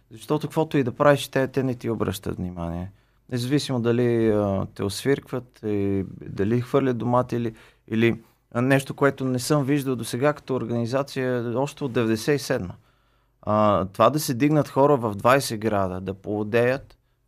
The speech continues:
в продължение на месеци и никой да не обръща внимание и да каже: „Абе, тук, защото ситуацията така е, по-добре аз да остана на вас, защото тук да не съсипеме договорите, нали, в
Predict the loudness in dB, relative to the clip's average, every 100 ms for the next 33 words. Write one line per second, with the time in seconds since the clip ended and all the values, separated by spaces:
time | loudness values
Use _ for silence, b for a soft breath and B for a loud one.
0 | -4 2 2 4 4 4 4 2 2 0
1 | -6 -10 -14 -14 b b b _ -4 0
2 | 0 2 4 4 2 0 0 -2 -4 -2
3 | 0 2 2 0 -2 0 0 0 -2 -6
4 | -8 -6 -10 _ _ -10 -10 -12 _ _
5 | -20 -4 -4 -2 -6 -8 -2 -2 -2 -4
6 | -2 2 4 2 0 -6 2 4 4 4
7 | 4 2 0 -4 -4 -6 -10 -6 -2 0
8 | -2 -6 -8 -6 -4 -4 2 2 2 -2
9 | -6 -6 -6 -4 -2 -2 -6